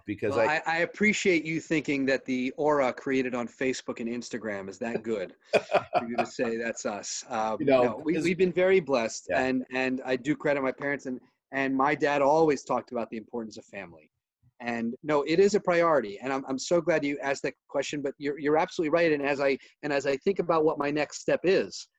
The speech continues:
Speaker 2: I mean, I have a good deal here, right? I work Monday through Friday. I have relatively good hours. Um, but if I wanna move on and work in, in D C, or I wanna move on and, and become a national correspondent,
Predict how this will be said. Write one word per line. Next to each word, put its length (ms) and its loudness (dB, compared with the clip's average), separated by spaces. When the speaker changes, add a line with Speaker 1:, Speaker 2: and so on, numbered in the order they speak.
Speaker 2:
I 40 -10
mean, 100 -2
I 80 2
have 100 2
a 60 0
good 200 0
deal 220 2
here, 300 -6
right? 180 2
I 80 0
work 220 0
Monday 200 0
through 240 -8
Friday. 360 2
I 60 -4
have 120 -8
relatively 480 -4
good 160 -6
hours. 560 -2
Um, 400 -2
but 80 0
if 140 -4
I 160 2
wanna 180 2
move 220 -2
on 240 4
and 120 -4
work 240 0
in, 280 -4
in 140 -6
D 180 -10
C, 560 -2
or 120 0
I 120 2
wanna 200 0
move 240 -2
on 200 0
and, 220 -4
and 160 -6
become 300 -8
a 20 -4
national 400 -6
correspondent, 800 -4